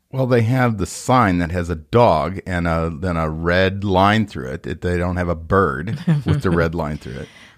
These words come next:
Speaker 2: All right. Well, anyone who wants to take their bird should probably double check that.
Speaker 1: Double check that
Speaker 2: Yeah.
Speaker 1: with the ranger.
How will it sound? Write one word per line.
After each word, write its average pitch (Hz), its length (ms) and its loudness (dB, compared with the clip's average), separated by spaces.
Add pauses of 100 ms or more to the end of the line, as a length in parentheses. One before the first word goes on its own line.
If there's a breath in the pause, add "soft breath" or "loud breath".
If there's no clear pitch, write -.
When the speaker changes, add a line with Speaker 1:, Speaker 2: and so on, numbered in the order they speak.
Speaker 2:
All 147 80 0
right. 147 140 4
Well, 147 100 0
anyone 202 320 0
who 202 100 2
wants 156 220 -4
to 160 80 -10
take 151 220 -6
their 131 100 -4
bird 127 260 -6
should - 220 -10
probably 127 760 -8
double 123 340 -6
check - 320 -8
that. - 100 -12
Speaker 1:
Double 135 380 4
check 110 280 2
that 78 100 -14
Speaker 2:
Yeah. 90 320 0
Speaker 1:
with 90 120 -2
the 90 100 -2
ranger. 82 460 -4